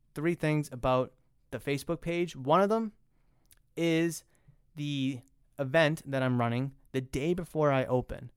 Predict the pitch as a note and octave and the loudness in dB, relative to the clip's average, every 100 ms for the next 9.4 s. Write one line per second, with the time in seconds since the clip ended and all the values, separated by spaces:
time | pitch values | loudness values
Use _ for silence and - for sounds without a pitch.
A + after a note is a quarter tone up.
0 | _ _ _ - - D3 D3+ E3+ - G3+ | _ _ _ -10 0 2 4 0 0 0
1 | F3 B2+ B2+ - _ _ - C#3+ C3+ A#2+ | 2 2 0 -4 _ _ -4 -2 -2 -4
2 | - - E3+ A3+ - _ - G3 D3+ - | -6 0 0 0 -4 _ -10 -8 -8 -10
3 | _ _ _ - B2+ C#3+ E3+ - D3 C3 | _ _ _ -12 -4 -2 -2 -2 -4 -2
4 | C3+ A2 - - _ _ _ - C#3 C#3 | -2 -4 -8 -20 _ _ _ -8 -6 -4
5 | C#3+ B2 D#3+ F3+ D#3+ E3 D#3 D#3 C#3 C3 | -4 -2 -2 -2 -4 -2 -2 -2 -2 -2
6 | B2+ C3 C3 - A#2+ B2+ C#3+ F3 F3+ - | 0 -2 -4 -10 -6 0 0 0 -4 -4
7 | E3+ D#3+ D#3 - B2 A2+ - _ _ _ | -4 -4 -8 -2 -2 -2 -8 _ _ _
8 | - B2 A2+ - - - - F3 - - | -12 -8 -8 -8 -10 -6 -2 -2 -2 -10
9 | F#3+ C#3 G#2+ A2 | -2 -2 -2 -6